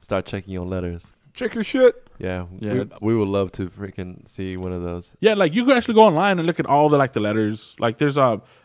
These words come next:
Speaker 3: I think it's S T Joshi.
Speaker 1: Uh-huh.
Speaker 3: I think it's, like, S T Joshi, he, 'cause he's, he's written so many books about Lovecraft. He's, like, the expert. I've said it. I'm gonna keep saying it throughout the whole fucking episode. But I think he has a book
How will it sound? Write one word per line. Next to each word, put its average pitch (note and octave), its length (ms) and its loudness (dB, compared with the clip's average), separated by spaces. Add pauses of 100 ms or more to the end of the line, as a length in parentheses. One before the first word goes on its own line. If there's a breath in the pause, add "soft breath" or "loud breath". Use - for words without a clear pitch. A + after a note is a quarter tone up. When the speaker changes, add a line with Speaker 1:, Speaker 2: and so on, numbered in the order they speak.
(340 soft breath)
Speaker 3:
I C#4 160 4
think B3+ 240 -8
it's B2+ 100 -10 (100)
S A#2+ 140 -6
T A#2 120 -8
Joshi. F#2+ 460 -8
Speaker 1:
Uh-huh. G2 300 -6
Speaker 3:
I A#2+ 120 -8
think F#3+ 240 -6
it's, G#2 100 -10
like, F#2 200 -8 (300)
S A2+ 140 -8
T A#2 80 -8
Joshi, A2 300 -4
he, C#3 100 -2
'cause C3 220 -6
he's, F#3+ 160 -4 (100)
he's E3 180 -6
written D#3 200 -4
so C#3+ 160 0
many A#2+ 140 0
books A2+ 220 -2
about G2+ 160 -4
Lovecraft. G2+ 380 -8
He's, B2+ 160 -4
like, A2 180 0
the A2 160 -6
expert. G2+ 320 -10 (540 soft breath)
I've A2+ 120 -10
said G2 200 -8
it. F#2+ 140 -8 (120)
I'm D3 80 -8
gonna D3+ 80 -6
keep - 160 -10
saying D3+ 220 -4
it G2+ 120 -12 (240)
throughout A#2 200 -4
the A2 60 -6
whole A2+ 100 -6
fucking G#2 280 -8
episode. A2 400 -6 (440 soft breath)
But B2+ 280 0 (300)
I - 80 -8
think F#3+ 240 0
he A3+ 540 -2
has E3 200 0
a C#3+ 60 4
book C#3+ 400 4